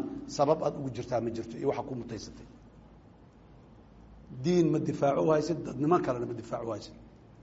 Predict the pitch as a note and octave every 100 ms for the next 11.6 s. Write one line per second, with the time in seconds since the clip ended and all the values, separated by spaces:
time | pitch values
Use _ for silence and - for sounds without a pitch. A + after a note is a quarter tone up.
0 | - - - - - - F#3+ - D#3+ D#3+
1 | A#2+ - - - - - - - - -
2 | - - - - - - - D#3 D#3+ G3
3 | F3 - - F3 C#3+ D3+ C#3 A2+ F#2+ -
4 | - - - - - - - - - E3
5 | - F3 F3 D#3 G3 E3+ E3 F#3 F3+ E3+
6 | - E3+ E3 F3+ - E3 E3 D3 - D#3
7 | D3+ D#3 D3 D3 - - E3+ G3 F#3+ D#3
8 | D#3 D#3 D#3 G3+ D#3 C#3 E3+ F3 E3+ D#3+
9 | - F3 F3+ F3+ D#3+ B2+ - - - -
10 | - - - C#3 F3+ D3 D3+ - D3+ C3
11 | - C#3+ C#3+ C#3+ C3+ A2+